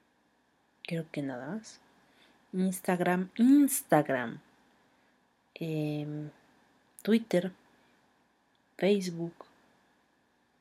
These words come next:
Ah, en Patreon estoy como Catástrofe. Ahí subo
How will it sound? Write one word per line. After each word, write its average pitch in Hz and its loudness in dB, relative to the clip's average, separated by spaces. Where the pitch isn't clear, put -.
Ah, 139 2
en 156 0
Patreon 160 -2
estoy 170 -4
como 175 -2
Catástrofe. 175 -4
Ahí 165 -4
subo 156 -12